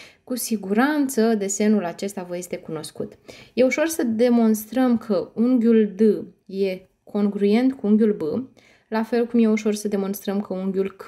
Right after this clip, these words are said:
e congruent cu unghiul A, fiind unghiuri formate de drepte paralele și secantele, secantele fiind A C și B D. Acestea fiind unghiuri alterne interne, automat vor fi congruente. Nu mai vorbim de faptul că,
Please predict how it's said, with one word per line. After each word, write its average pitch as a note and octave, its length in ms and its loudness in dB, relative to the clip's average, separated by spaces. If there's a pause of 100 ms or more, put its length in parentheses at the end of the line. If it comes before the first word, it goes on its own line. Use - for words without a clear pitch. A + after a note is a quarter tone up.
(100)
e B3+ 160 2
congruent F#3+ 580 -2
cu G#3 100 -8
unghiul G3+ 280 4
A, G3+ 340 -2 (260)
fiind A3 320 2
unghiuri A3+ 320 2
formate G3+ 520 -2
de G3+ 140 -2
drepte F#3+ 360 -8
paralele F#3+ 920 0
și - 180 -12
secantele, G#3+ 720 -2
secantele G3 520 -6
fiind G#3 360 0 (200)
A F#3+ 220 -2
C A3+ 200 0
și A3+ 180 -2
B G#3+ 80 2
D. G#3+ 260 4 (160)
Acestea G#3+ 380 -4
fiind G#3 220 0
unghiuri G#3 260 0
alterne F#3 400 -4
interne, C4 440 -2
automat A#3+ 500 0
vor G#3 120 -4
fi G#3 160 -6
congruente. A3 680 2 (360)
Nu B3+ 100 -4
mai C#4 80 -2
vorbim C4+ 300 0
de C4 80 2
faptul A3 500 0
că, G3 320 0